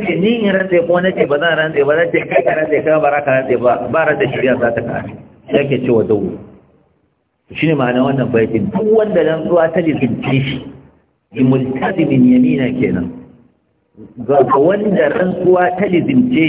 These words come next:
shi, matlubi, wanda ake neman ya rantse, an ya salibal yamina, yana da daman ya juya rantsuwan, ya ce, "Kai ka rantse, ni yanzu ana son ya rantse." Ta ajjala, mimman ka tajjala.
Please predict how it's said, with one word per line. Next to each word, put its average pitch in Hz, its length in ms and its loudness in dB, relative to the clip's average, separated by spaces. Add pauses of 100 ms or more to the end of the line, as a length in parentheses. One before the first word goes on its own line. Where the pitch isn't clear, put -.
shi, 123 220 -2 (340)
matlubi, 139 880 2 (180)
wanda 165 540 0
ake 156 320 0
neman 170 460 0
ya 143 100 2
rantse, 147 480 0 (240)
an 180 220 0
ya 160 100 0
salibal 143 400 0
yamina, 120 400 0
yana 156 320 0
da 131 140 0
daman 156 320 -2
ya 143 80 2 (100)
juya 208 320 0
rantsuwan, 160 320 0
ya 151 160 2
ce, 143 140 0
"Kai 247 160 0
ka 190 100 0
rantse, 165 320 0 (320)
ni 202 80 -2
yanzu 180 240 2
ana 180 300 0
son 160 120 -2
ya 156 140 0
rantse." - 380 -8 (680)
Ta 123 160 -2
ajjala, 123 400 -2 (220)
mimman 131 320 2
ka - 100 0
tajjala. 104 480 -4